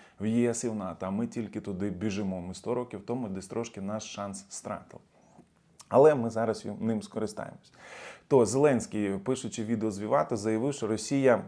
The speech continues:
м, є єдиним джерелом агресії, постійно намагається розширити війну. Буквально зараз, цими днями, захищаємось за шістдесят кілометрів на північний схід від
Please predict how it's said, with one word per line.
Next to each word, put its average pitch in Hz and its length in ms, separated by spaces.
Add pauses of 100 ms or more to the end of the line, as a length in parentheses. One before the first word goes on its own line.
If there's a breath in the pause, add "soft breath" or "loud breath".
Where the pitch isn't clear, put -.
(120)
м, 107 600 (380 loud breath)
є 120 180
єдиним 123 680
джерелом 117 480
агресії, 139 640
постійно 117 500
намагається 120 840
розширити 110 640
війну. 117 320
Буквально 113 560
зараз, 143 500
цими 113 280
днями, 139 460 (300 loud breath)
захищаємось 123 800
за 120 220
шістдесят 120 760
кілометрів 117 720 (320 loud breath)
на 143 220
північний 143 680
схід 123 340
від 110 300